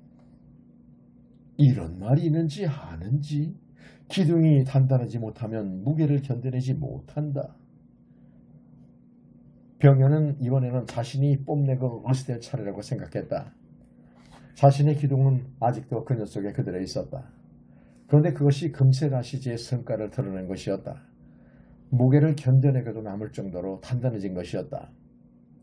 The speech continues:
"공격을 잘하는 사람은 무기나 장비로만 싸우지 아니한다 했습니다. 아직은 서방님의 몸에 그러니까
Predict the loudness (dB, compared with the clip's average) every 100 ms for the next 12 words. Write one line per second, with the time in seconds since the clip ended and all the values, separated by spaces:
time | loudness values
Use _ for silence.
0 | -20 _ -20 _ -20 -20 -20 -20 -20 -20
1 | -20 -20 -20 -20 -20 -20 -20 2 4 4
2 | 2 -6 -6 -6 -4 -2 -2 -4 -6 -8
3 | -6 -4 -4 -4 -2 -2 -2 -4 -6 -4
4 | -4 -2 -2 -2 -2 -4 -4 -4 -4 -2
5 | -2 -2 -2 -2 -4 -4 -6 -6 -8 -4
6 | -4 -4 -8 -16 -20 -20 -20 -12 -2 -2
7 | 0 -2 -2 -4 -4 -2 -2 -2 0 -2
8 | -2 -4 -4 -4 -4 -6 -6 -6 -6